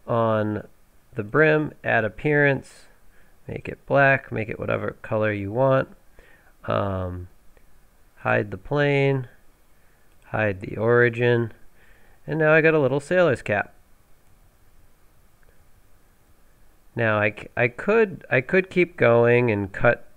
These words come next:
cut things out underneath, but, um, I think it's good enough for a beginner tutorial. And, um, another thing I wanted to show you is you can actually take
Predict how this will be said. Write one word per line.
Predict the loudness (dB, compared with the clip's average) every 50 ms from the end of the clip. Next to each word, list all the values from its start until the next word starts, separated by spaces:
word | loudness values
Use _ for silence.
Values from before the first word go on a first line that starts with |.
| -20 -20 _
cut | -4 -2 -2 -2 -2
things | -2 -2 0 0 0 0 0
out | 0 0 0 0 -2 -4 -8 -8 -6
underneath, | -4 -4 -2 -2 -2 -2 -2 -4 -4 -6 -8 -10 -12 -8
but, | -6 -4 -4 -4 -6 -8 -12 -20 -20 -20 -20 -20 -20 -8 -4
um, | 0 0 2 0 0 -2 -6 -10 -14 -20 -20 -20 -20 -20 _ -20 -20 -20 -20 -20 _ -20 -20 -20 -20 -20 -20 -8 -2
I | 0 0 0
think | 0 0 0 0
it's | -2 -2
good | 0 0 0 2 2
enough | 2 4 4 2 2 0 -6 -16 -20 -20 -20 -20 -20 -20 -20 -20
for | -12 -6 -2 0 0 2 2 2 2 2 2 2 0
a | 0 0 2 2 2 0 0 -2
beginner | -4 -4 -2 0 0 2 2 0
tutorial. | -2 -6 -10 -6 -2 0 2 2 4 4 2 0 0 -4 -12 -20 -20 -20 -20 -20 -20 _ -8 -2
And, | 0 2 2 4 4 2 2 2 0 0 -2 -4 -8 -8 -4
um, | -2 -2 0 0 0 -2 -2 -4 -4 -6 -8 -10 -14 _ _ -20 -20 -16 -4 -2
another | 2 4 4 4 4 2 2
thing | 2 0 2 4 4
I | 4
wanted | 4 4 2 2 2 0 -2 -4
to | -4 -4
show | -2 -2 0 2 2 4
you | 4 4 4 2 2
is | 0 -2 -2 -4
you | -4 -4
can | -2 0 0
actually | 0 0 -2 -2 -4 -4 -4 -4
take | -4 -2 -2 -2 -2 -4 -8